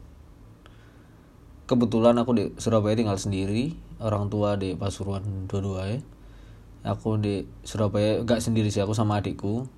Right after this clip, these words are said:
tapi kan nggak ada orang tua, jadi, eh, ya, sometimes tinggal sama orang tua, itu menyenangkan, tapi sometimes itu juga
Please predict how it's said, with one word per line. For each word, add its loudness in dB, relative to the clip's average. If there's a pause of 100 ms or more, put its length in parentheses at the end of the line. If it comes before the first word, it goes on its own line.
(220)
tapi 0
kan 2
nggak 0
ada 0
orang -4
tua, -4
jadi, -4 (1800)
eh, 0
ya, 4
sometimes 2
tinggal 2
sama 0
orang 0
tua, 4 (600)
itu -2
menyenangkan, 2 (480)
tapi -2
sometimes 0
itu -2
juga -4